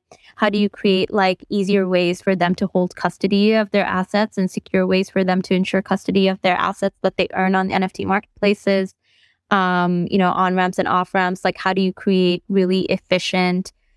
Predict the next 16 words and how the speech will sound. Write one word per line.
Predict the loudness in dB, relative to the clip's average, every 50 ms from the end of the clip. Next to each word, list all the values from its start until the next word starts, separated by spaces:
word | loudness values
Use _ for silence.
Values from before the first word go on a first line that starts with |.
| _ _ _
U | 2 2 4 4
S | 2 0 0 -2
S | -4 -4 -4 -8 -18
D | -4 -2 0 0 2 0 0
solutions | 0 0 -2 0 0 0 -2 -2 0 0 2 2 2 2 0 0
that | 0 0 2
are | 2 2 0 0
basically | 0 -2 -2 -2 -4 -4 -2 -2 0 0 0
able | -2 0 0 0 0 -2
to, | -4 -4 -2 0 2 2 2 2 2 2 2 0 0
um, | 0 0 0 0 -2 -2 -4 -6 -6 -8 -10 -12
convert, | -2 0 0 0 2 2 0 2 0 -2 -2 -2 0
like, | 0 0 0 0 -4 -2
you | -2 -2
know, | 0 0 0 0
your, | 0 0 0 0 2 2 0 0 -2 -2 -4